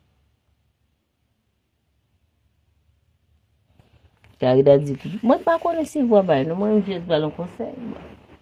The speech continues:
Hmm, en tout cas. Mwen menm pa la, j m fè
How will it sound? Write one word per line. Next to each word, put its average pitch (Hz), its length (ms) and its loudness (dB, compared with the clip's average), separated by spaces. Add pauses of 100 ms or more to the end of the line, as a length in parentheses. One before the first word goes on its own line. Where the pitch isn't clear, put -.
(1120)
Hmm, 127 240 -4 (100)
en 247 140 -4
tout - 160 -10
cas. - 240 -6 (920)
Mwen 185 160 4
menm 214 160 8
pa 220 80 6
la, 254 160 10
j 175 80 6
m 151 80 6
fè 147 100 4